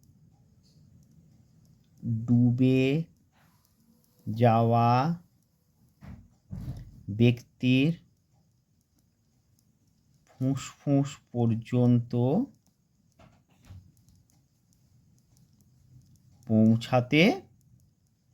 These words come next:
পারে। হলো। আর লাস্ট হচ্ছে হৃৎপিণ্ড চালু করার জন্য, এটা আমরা পড়েছিলাম, কি পড়লাম দেখি, সেই হাড়ের চাপ দেওয়া, তাই তো?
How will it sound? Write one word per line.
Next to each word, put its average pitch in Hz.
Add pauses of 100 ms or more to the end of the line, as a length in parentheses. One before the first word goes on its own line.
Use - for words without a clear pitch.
(180)
পারে। 92 (1000)
হলো। 160 (440)
আর 101
লাস্ট 135
হচ্ছে 160
হৃৎপিণ্ড 143
চালু 139
করার 131
জন্য, 117 (380)
এটা 139
আমরা 147
পড়েছিলাম, 139
কি 143
পড়লাম 131
দেখি, 117
সেই 120 (360)
হাড়ের 143 (120)
চাপ 123
দেওয়া, 127
তাই 220
তো? 104